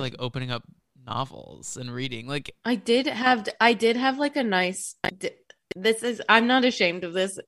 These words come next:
Speaker 2: and I'm looking at you, Tom. I did have a nice dinner alone at a bar,
Speaker 1: Love
Speaker 2: and I
Speaker 1: it.
Speaker 2: thought about for a moment that I was like, "Oh, I, sh-, I wish I had kind of, like, a book or something to look at on my phone," 'cause what do you stare at? Like, do I stare at the bartender? Like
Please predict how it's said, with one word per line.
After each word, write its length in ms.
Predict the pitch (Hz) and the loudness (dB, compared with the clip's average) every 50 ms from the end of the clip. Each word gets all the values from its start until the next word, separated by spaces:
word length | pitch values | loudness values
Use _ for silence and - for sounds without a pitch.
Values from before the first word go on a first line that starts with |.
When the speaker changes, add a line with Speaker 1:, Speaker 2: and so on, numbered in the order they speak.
| _ _ | _ _
Speaker 2:
and 140 | - 175 180 | -2 0 0
I'm 140 | 180 175 175 | 0 0 0
looking 300 | 180 196 196 196 165 156 | -2 -2 -2 -2 -4 -6
at 100 | 135 - | -4 -6
you, 200 | - 87 90 - | -8 -10 -10 -10
Tom. 320 | 156 - - 73 67 - _ _ _ - - - - - - | -12 -12 -12 -12 -14 -16 _ _ _ -20 -18 -16 -16 -4 0
I 80 | - | 2
did 160 | 214 196 226 254 | 6 6 6 6
have 100 | 277 285 | 4 2
a 40 | |
nice 280 | 294 247 196 190 196 196 | 2 4 4 4 4 2
dinner 200 | - 208 202 196 | 0 0 2 4
alone 580 | 185 185 180 175 175 165 151 139 120 - 185 226 - _ _ _ _ - - - - | 4 4 4 4 2 2 2 0 -2 -4 -8 -12 -12 _ _ _ _ -20 -14 -2 2
at 120 | 190 202 | 4 4
a 60 | 196 185 | 4 2
bar, 600 | 190 185 196 196 170 143 135 139 156 175 202 - _ _ - | 2 2 2 4 2 2 0 -2 -4 -4 -4 -6 _ _ -8
Speaker 1:
Love 140 | 127 120 117 | -8 -4 0
Speaker 2:
and 100 | - 220 | 2 2
I 40 | 226 | 2
Speaker 1:
it. 80 | 226 226 | 2 4
Speaker 2:
thought 160 | 247 254 269 | 2 2 4
about 260 | 277 269 233 220 220 | 4 4 4 4 2
for 180 | - 226 214 202 | 2 2 2 2
a 60 | 190 | 2
moment 480 | 190 185 185 190 180 165 147 135 110 | 2 2 2 2 0 0 -2 -4 -4
that 80 | - 180 | -4 -2
I 60 | 196 | -2
was 120 | 196 202 202 | -2 0 -2
like, 200 | 208 208 202 - | -4 -4 -4 -6
"Oh, 140 | - 302 320 302 | -4 -2 -2 -2
I, 60 | 285 | -2
sh-, 100 | 269 - | -4 -4
I 100 | - 247 | -4 -4
wish 180 | 254 262 262 277 | -4 -6 -6 -8
I 40 | 269 | -8
had 140 | 254 226 | -8 -8
kind 140 | - 233 220 | -8 -8 -8
of, 80 | 208 185 | -6 -6
like, 180 | 185 190 185 | -8 -8 -8
a 340 | 185 175 175 170 170 175 170 170 | -8 -10 -10 -10 -10 -14 -14 -8
book 240 | - 196 185 180 - | -6 -6 -6 -6 -6
or 80 | - 185 | -10 -10
something 300 | - - 185 185 170 170 | -10 -10 -10 -10 -10 -10
to 80 | 170 | -6
look 180 | 165 180 175 - | -6 -6 -4 -4
at 100 | 185 170 | -6 -6
on 60 | 156 165 | -6 -6
my 120 | 170 165 | -8 -10
phone," 240 | 160 - 214 202 175 | -8 -8 -8 -8 -8
'cause 160 | 196 180 - | -8 -6 -4
what 80 | 220 240 | -2 -2
do 40 | |
you 60 | 233 226 | -2 -4
stare 460 | - - - - 196 190 202 202 185 | -6 -10 -6 -2 0 2 2 2 2
at? 220 | 143 - - 131 - | 0 -2 -8 -8 -8
Like, 120 | 185 190 | -8 -6
do 80 | 190 185 | -6 -6
I 40 | |
stare 240 | 190 185 - - 190 | -8 -6 -6 -6 -8
at 80 | 196 196 | -8 -8
the 80 | 180 | -10
bartender? 840 | 165 - 160 160 175 180 - - 208 208 202 208 208 208 208 202 202 196 | -8 -6 -4 -4 -4 -6 -8 -8 -8 -6 -6 -4 -4 -4 -2 -4 -4 -4
Like 280 | 180 170 160 151 151 | -4 -4 -6 -6 -10